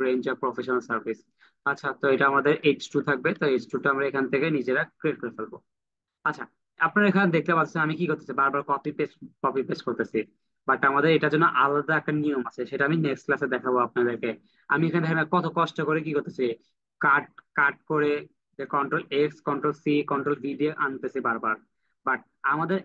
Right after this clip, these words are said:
এক ক্লিকে চাইলে আমরা কি করতে পারি, ভি ওয়ান থেকে, এই যে দেখেন, এইচ ওয়ান থেকে এইচ টু তে যেতে পারি, আবার এইচ টু থেকে এইচ থ্রি তে যেতে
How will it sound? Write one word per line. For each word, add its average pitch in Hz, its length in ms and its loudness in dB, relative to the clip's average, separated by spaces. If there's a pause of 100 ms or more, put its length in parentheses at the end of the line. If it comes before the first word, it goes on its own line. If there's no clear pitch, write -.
(140)
এক 180 160 -4
ক্লিকে 180 340 2
চাইলে 160 180 -2 (100)
আমরা 139 260 -6
কি 165 100 -6
করতে 151 200 0
পারি, 170 140 2 (440)
ভি 151 160 0
ওয়ান 156 160 0
থেকে, 147 220 -10
এই 139 80 6
যে 131 100 2
দেখেন, 135 240 -2
এইচ 143 140 2
ওয়ান 156 160 4
থেকে 156 160 0
এইচ 143 140 0
টু 170 100 -4
তে 170 120 0
যেতে 185 200 0
পারি, 214 180 0
আবার 151 180 -2
এইচ 127 160 -8
টু 151 140 -4
থেকে 160 160 0
এইচ 127 140 2
থ্রি 135 160 -6
তে 135 120 2
যেতে 120 160 0